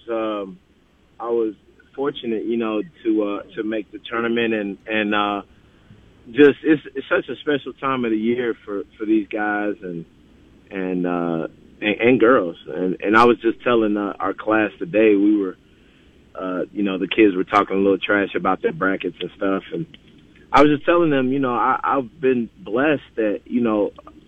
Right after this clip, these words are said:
that I got to play in the tournament. My mom got to a Sweet sixteen.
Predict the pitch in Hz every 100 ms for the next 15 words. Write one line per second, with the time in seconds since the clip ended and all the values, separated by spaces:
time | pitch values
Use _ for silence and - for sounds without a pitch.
0 | _ - 110 101 - 107 120 120 123 123
1 | 120 120 120 113 - 120 117 117 95 101
2 | 101 113 120 113 113 117 110 - 123 113
3 | 107 101 - 117 113 113 104